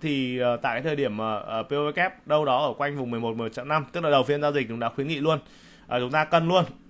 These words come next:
<clears throat> Và kết phiên thì P O V kép đã tím. Phiên ngày hôm nay thì nó tiếp tục đánh lên ở trên vùng mười hai cộng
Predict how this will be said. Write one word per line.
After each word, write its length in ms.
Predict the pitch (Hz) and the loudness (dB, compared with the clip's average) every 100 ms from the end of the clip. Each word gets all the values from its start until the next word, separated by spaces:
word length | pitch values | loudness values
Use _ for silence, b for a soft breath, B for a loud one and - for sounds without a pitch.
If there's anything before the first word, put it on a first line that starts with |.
| - | -2
<clears throat> 240 | 190 143 | 0 0
Và 160 | 131 139 | 2 0
kết 200 | 190 196 | 2 2
phiên 200 | 196 180 | 2 2
thì 60 | |
P 80 | 143 | 0
O 200 | 160 160 | 2 2
V 40 | 165 | 4
kép 200 | 196 170 | 2 2
đã 80 | |
tím. 280 | 143 147 165 - _ B B B B B B | -2 2 0 0 _ B B B B B B
Phiên 260 | - 208 196 | 4 4 4
ngày 100 | 180 | 2
hôm 160 | 160 | 2
nay 280 | 190 196 190 | 2 2 2
thì 160 | 175 156 | 0 0
nó 280 | 135 135 143 | 2 2 2
tiếp 200 | 180 220 | 0 -2
tục 180 | 170 - | -2 0
đánh 340 | 135 143 170 | 0 0 -2
lên 300 | 202 208 190 | -2 0 -2
ở 120 | 160 | -4
trên 200 | 131 170 | -4 -4
vùng 140 | 175 147 | -4 -4
mười 100 | 143 | 0
hai 160 | 160 | 0
cộng 320 | 170 175 - | 4 2 2